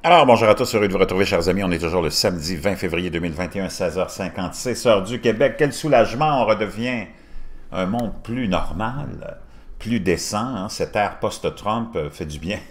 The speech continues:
Ça apaise les esprits. Namasté. Pendant ce temps-là, les, l'industrie technologique, nous apprend C N B C,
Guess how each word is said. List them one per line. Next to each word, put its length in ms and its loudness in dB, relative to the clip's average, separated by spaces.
Ça 220 -4
apaise 440 -4
les 220 -8
esprits. 1000 -16
Namasté. 840 -10
Pendant 280 6
ce 120 -2
temps-là, 580 4
les, 300 2
l'industrie 800 0
technologique, 1120 0
nous 160 -2
apprend 240 -2
C 180 0
N 140 2
B 120 0
C, 400 -4